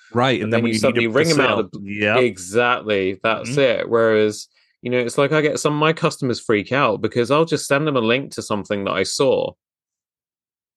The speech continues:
Speaker 2: And, and they'll be like, "Yeah, I don't need any clothes right now." And I'm like, "I know. I wasn't,
Speaker 1: <laughs>
Speaker 2: I wasn't
Speaker 1: Yeah.
Speaker 2: sending you the link for that. I was literally, I was thinking about you and I just wanted to
Speaker 1: Exactly.
Speaker 2: see how you were doing. That was it."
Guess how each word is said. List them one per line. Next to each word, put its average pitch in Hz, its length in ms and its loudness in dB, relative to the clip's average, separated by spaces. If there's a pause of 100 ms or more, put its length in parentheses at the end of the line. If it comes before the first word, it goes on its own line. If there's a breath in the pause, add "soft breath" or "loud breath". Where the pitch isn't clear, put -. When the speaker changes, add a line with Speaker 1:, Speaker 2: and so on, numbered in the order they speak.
(220)
Speaker 2:
And, 107 360 -4
and 110 160 0
they'll 123 100 4
be 123 80 2
like, 110 240 2
"Yeah, 117 220 2
I 123 100 4
don't 135 200 2
need 120 160 2
any 110 160 0
clothes 127 300 2
right 98 180 0
now." 98 160 -2
And 101 100 -2
I'm 117 100 -4
like, 123 280 -2 (160)
"I 175 120 0
know. 214 280 0 (120)
I 147 60 0
wasn't, 160 480 -2
Speaker 1:
<laughs> - 200 -10
Speaker 2:
I 123 80 0
wasn't 139 320 -2
Speaker 1:
Yeah. - 40 -14 (220)
Speaker 2:
sending 160 400 2
you 113 80 2
the 101 100 -2
link 120 300 2
for 127 120 0
that. 107 160 4
I 113 80 6
was 113 160 2
literally, 120 460 0
I 110 60 6
was 104 180 0
thinking 147 340 -2
about 95 300 0
you 104 220 0
and 117 100 0
I 113 80 0
just 98 260 -2
wanted 92 120 2
to 92 60 2
Speaker 1:
Exactly. 87 200 -4
Speaker 2:
see 120 120 2
how 131 140 0
you 139 220 2
were 123 80 0
doing. 117 460 0
That 135 180 -2
was 110 160 -4
it." 196 280 -2